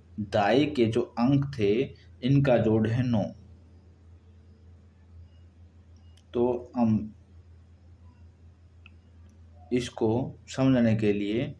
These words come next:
बना भी सकते हैं। नौ है तो इसका मतलब एक तो चार है, एक पाँच है, ये हो सकता है।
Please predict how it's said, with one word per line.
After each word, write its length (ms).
बना 320
भी 100
सकते 340
हैं। 240
नौ 180
है 200
तो 160
इसका 240
मतलब 240
एक 180
तो 80
चार 380
है, 340
एक 260
पाँच 340
है, 60
ये 100
हो 80
सकता 340
है। 260